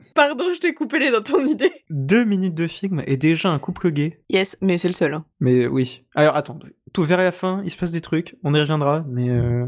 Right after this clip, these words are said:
Speaker 1: Ah bon ?
Speaker 2: on, il y a le doute. Attends, il y a le doute, je te, tu verras. Et tout le monde, alors, non mais tu verras.
Speaker 1: Ok.
Speaker 2: Et donc, tout le monde s'habille, sauf
Speaker 1: Hugh Grant qui fait dodo.
Speaker 2: Ouais. Il monte dans une Jeep.
Speaker 1: Oui.
Speaker 2: Enfin, toute, toute la bande monte dans une Jeep beaucoup trop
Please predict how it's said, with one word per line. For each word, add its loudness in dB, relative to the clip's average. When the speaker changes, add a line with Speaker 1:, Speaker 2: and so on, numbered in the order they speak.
Speaker 1:
Ah -2
bon ? -4
Speaker 2:
on, -10
il 4
y 6
a 4
le 0
doute. -4
Attends, 2
il -2
y 4
a 4
le 0
doute, -10
je -14
te, -2
tu -6
verras. -2
Et 2
tout 0
le 4
monde, 2
alors, -2
non 0
mais 4
tu -6
verras. 2
Speaker 1:
Ok. -8
Speaker 2:
Et 4
donc, -2
tout 0
le 4
monde 4
s'habille, 2
sauf -2
Speaker 1:
Hugh 0
Grant 0
qui -4
fait -2
dodo. 0
Speaker 2:
Ouais. 2
Il 6
monte 0
dans -2
une 0
Jeep. -4
Speaker 1:
Oui. 2
Speaker 2:
Enfin, 2
toute, -4
toute -4
la 4
bande 0
monte 0
dans -2
une 0
Jeep -6
beaucoup 0
trop 2